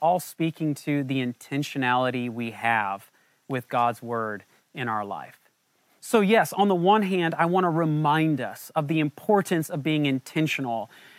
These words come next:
about our own reading and studying of God's Word. Um, you know, for some of us, it's in the morning. For some of us, it's at the end of the day.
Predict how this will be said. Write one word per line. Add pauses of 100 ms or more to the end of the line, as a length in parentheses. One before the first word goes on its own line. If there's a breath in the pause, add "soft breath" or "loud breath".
about
our (100)
own
reading
and
studying
of
God's
Word. (420 soft breath)
Um,
you
know,
for
some
of
us,
it's
in
the
morning.
For
some
of
us,
it's
at
the
end
of
the
day.